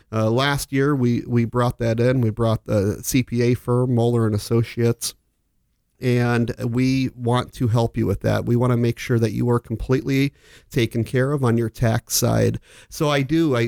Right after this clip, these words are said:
I recommend that you reach out to us, talk to us about how we can help you, schedule a time to meet with, meet, meet with Julie or, or talk to someone here about tax,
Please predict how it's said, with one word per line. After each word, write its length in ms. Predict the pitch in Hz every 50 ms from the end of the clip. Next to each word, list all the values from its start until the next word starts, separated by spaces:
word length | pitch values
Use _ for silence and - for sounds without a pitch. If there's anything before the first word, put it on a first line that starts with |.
| 104 117
I 60 | 127
recommend 560 | 123 117 123 127 131 - 139 131 127 131 131
that 60 | 120 117
you 120 | 127 120
reach 320 | 110 123 131 135 - -
out 280 | 127 117 120 117 - -
to 180 | - - - 170
us, 220 | - 104 - -
talk 320 | - - 120 123 135 _
to 200 | - - 139 120
us 360 | 123 120 120 117 - - - -
about 460 | 127 117 110 120 117 113 113 - -
how 240 | - - 123 123 127
we 160 | 127 127 131
can 180 | - - 123 104
help 380 | - - 123 120 135 - -
you, 120 | 170 180 190
schedule 480 | - - - 131 123 123 127 120 113
a 60 | 113 117
time 480 | - - - 127 120 120 123 123 123 120
to 140 | - 117
meet 300 | 107 110 120 127 131 -
with, 320 | 135 131 123 120 117 - - _ - - - - - _ _ -
meet, 280 | 123 131 139 123 -
meet 180 | 135 135 147 -
with 180 | 127 139 - _
Julie 440 | - 139 156 165 151 131 110 104 107
or, 160 | 107 107 110 - -
or 120 | 120 117
talk 260 | - - 143 135 -
to 80 | - 135
someone 360 | - - 139 127 127 120 117
here 200 | 113 131 123 120
about 320 | 113 107 113 110 104 - -
tax, 600 | - - 131 127 160 185 - - - - -